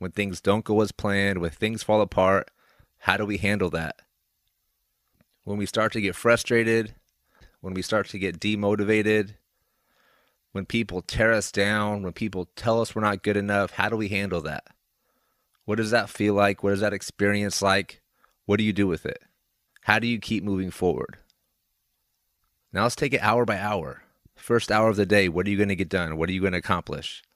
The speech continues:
Second hour of the day, what are you gonna get done? What are you gonna get accomplished? When this podcast is over in three minutes, what are you gonna get done?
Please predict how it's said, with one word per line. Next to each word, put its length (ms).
Second 360
hour 200
of 60
the 100
day, 320
what 160
are 20
you 80
gonna 160
get 180
done? 360
What 120
are 40
you 40
gonna 160
get 160
accomplished? 760
When 120
this 140
podcast 580
is 120
over 280
in 120
three 320
minutes, 500
what 180
are 20
you 80
gonna 160
get 160
done? 380